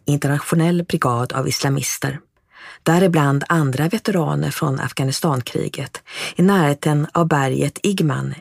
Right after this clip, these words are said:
i centrala Bosnien. Den artonde september nittonhundranittiotre, i hårda strider mot kroatiska trupper i närheten av staden Vitez, dödades han av en kroatisk krypskytt.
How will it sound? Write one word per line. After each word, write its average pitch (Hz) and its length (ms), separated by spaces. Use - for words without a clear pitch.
i 151 80
centrala 135 520
Bosnien. 147 500
Den 214 220
artonde 185 400
september 131 680
nittonhundranittiotre, 139 1200
i 175 100
hårda 170 420
strider 139 460
mot 135 220
kroatiska 143 680
trupper - 640
i 156 60
närheten 143 480
av 135 40
staden 135 560
Vitez, 156 600
dödades 151 540
han 143 300
av 143 180
en 143 100
kroatisk - 840
krypskytt. - 760